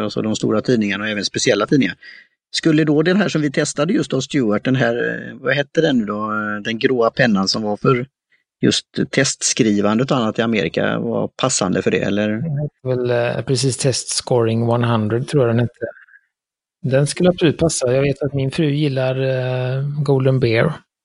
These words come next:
Speaker 2: Eh, den är också, också lite kraftigare där.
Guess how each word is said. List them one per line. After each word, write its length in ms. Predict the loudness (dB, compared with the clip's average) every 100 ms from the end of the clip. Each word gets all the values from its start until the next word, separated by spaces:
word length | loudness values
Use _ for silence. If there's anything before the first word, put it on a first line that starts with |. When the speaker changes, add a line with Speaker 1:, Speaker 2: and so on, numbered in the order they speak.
| _ _ _ _ _ _ _ _ _ _ _ _ _
Speaker 2:
Eh, 200 | 2 4
den 300 | 2 2 4
är 60 | 2
också, 260 | 0 _ -2 0 0
också 240 | 0 2
lite 260 | 2 2 0
kraftigare 440 | 0 0 2 2
där. 400 | 4 2 0 -4